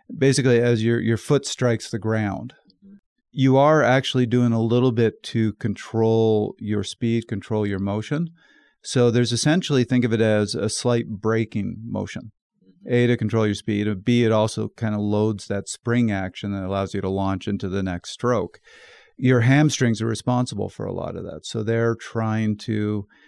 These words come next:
so it's basically, as you said, a big eccentric load on the hamstrings to have that little bit of braking and, and load the spring. If you're going uphill,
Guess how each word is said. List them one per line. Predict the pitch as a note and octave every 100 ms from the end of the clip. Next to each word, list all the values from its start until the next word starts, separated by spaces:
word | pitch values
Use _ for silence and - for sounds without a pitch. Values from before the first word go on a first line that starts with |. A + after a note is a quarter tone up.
| _
so | A#2 G#2+
it's | G#2+ B2
basically, | A2 C#3 C3+ B2+ A2
as | G#2+
you | G#2
said, | - A2+
a | G#2
big | G2 A2+ -
eccentric | B2 G#2 A2+ G#2 G2
load | G2 G#2 A2 G#2+ G2
on | G2 G2+
the | G2
hamstrings | G#2+ A2 G#2 - G2 F#2 F#2+
to | - G2 G2 - _ _ _
have | A#2 G#2+
that | G#2+ G#2
little | A#2+ A2+
bit | A2+
of | G2+
braking | A2 A2 G#2+ A2 G#2+ G#2
and, | G2+ G#2+
and | - G#2+ G#2
load | G#2+ G#2+ F#2+
the | G2+
spring. | - B2 A#2 C#2 - _ _ _ _ _ _
If | C3+
you're | C3+ D3+
going | D#3+ C3 -
uphill, | E3 E3+ B2+ A2+ A2 A2 A2+